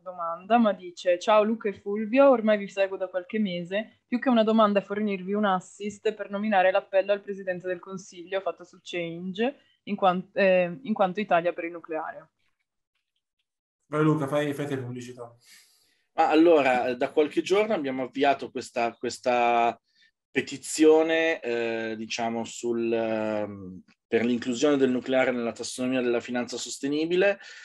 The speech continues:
Speaker 3: eh, su change punto org, che trovate linkata su tutti i nostri canali social, e se volete firmare ci fate contenti. Abbiamo finora già raccolto più di settemila firme.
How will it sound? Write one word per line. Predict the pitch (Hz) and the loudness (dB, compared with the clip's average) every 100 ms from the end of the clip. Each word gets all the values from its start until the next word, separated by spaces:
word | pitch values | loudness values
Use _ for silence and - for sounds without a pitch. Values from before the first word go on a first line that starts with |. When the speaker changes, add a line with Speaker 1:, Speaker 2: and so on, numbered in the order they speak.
| - - | -20 -8
Speaker 3:
eh, | - 113 113 | 0 2 2
su | 110 117 | 0 -6
change | 107 127 117 | -4 -4 -4
punto | 123 123 165 | -6 0 4
org, | 156 147 156 156 180 185 | 6 6 2 2 2 2
che | 175 113 | 0 -6
trovate | 117 113 120 120 | -6 -2 -2 -4
linkata | 113 113 127 123 | -8 -2 -2 -2
su | 113 - | -4 -8
tutti | 117 123 | -14 -8
i | |
nostri | 120 113 123 | -8 -6 -8
canali | 113 117 135 | -4 -2 -2
social, | 151 135 127 - 151 165 175 180 180 - - - | 0 2 2 2 2 4 4 2 0 -16 -20 -12
e | - 135 120 113 | -2 0 2 0
se | 107 113 | -2 -6
volete | 117 123 113 | -6 -6 -4
firmare | 156 156 107 139 131 | -2 -2 0 0 0
ci | 117 | -4
fate | 107 104 | -10 -12
contenti. | 101 110 110 123 110 | -8 -4 0 0 0
Abbiamo | 113 110 110 | -2 -2 -4
finora | 110 120 117 | -6 -6 -4
già | 117 120 | -2 -2
raccolto | 113 - 117 110 | -2 -2 -2 -2
più | 107 117 | -10 -8
di | |
settemila | 113 113 - 113 127 | -8 -8 -8 -4 -2
firme. | 156 - 117 127 147 156 160 | -2 -2 -4 -2 -2 -2 -2